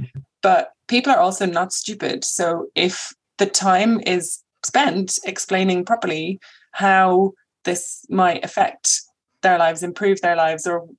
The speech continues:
why it, it is being offered anyway in the first instance, like, how much do you get to do that beyond just your own extra bits of heroic human effort time that you put into it to make it stick 'cause you know it's valuable? Like, is that resourced properly?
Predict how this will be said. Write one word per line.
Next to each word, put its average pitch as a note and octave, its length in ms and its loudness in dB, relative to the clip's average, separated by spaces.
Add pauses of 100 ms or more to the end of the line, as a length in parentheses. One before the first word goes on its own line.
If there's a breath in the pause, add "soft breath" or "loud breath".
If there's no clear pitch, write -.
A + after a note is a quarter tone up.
(140)
why F3 500 2 (160)
it, E3+ 300 -4
it - 300 -6
is F3+ 200 0
being F3 200 0
offered F3 240 0
anyway E3+ 280 0
in D#3+ 80 -4
the D#3 60 -8
first F3+ 320 -2
instance, - 420 -8
like, F#3 200 -2 (340 loud breath)
how A3+ 180 4
much B3 400 2
do A3 100 -4
you G#3+ 200 -2
get G#3 300 0
to G#3 280 -2 (340)
do G#3+ 160 0
that G3+ 260 2
beyond G3 380 2
just F#3 220 -4
your F#3+ 160 2
own F3+ 300 0
extra F#3+ 480 0
bits - 340 -4
of - 100 -4 (200)
heroic E3+ 400 -2
human E3+ 440 -2
effort - 360 -2
time E3 360 0
that - 100 -6
you F3+ 120 0
put F3+ 220 -4
into E3 260 -2
it - 80 -2
to F3+ 100 0
make F3 240 0
it F3+ 140 -2
stick - 260 -2
'cause F3+ 160 -2
you F#3 80 2
know E3+ 200 2
it's E3 180 -4
valuable? E3+ 480 0
Like, E3 220 0 (920)
is G3 200 0
that A#3+ 200 4
resourced B3+ 380 2
properly? C#4 440 0